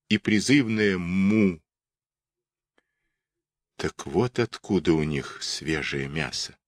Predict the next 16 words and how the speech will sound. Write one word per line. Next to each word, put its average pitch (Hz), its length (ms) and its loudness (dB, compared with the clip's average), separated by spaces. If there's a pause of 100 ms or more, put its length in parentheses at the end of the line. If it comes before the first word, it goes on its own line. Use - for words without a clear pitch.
(960)
Кеша 117 320 4
вскочил 98 580 4
из-за 87 240 2
стола 113 540 2 (400)
и 190 240 0
опрометью 117 880 4
кинулся 104 520 2
во 85 140 -2
двор. 73 340 -4 (960)
Едва 101 520 4
добежал 107 480 4
до 98 120 2
стойки. - 640 2 (640)
Его 107 480 8 (100)
вывернуло 95 760 6
наизнанку. 87 840 0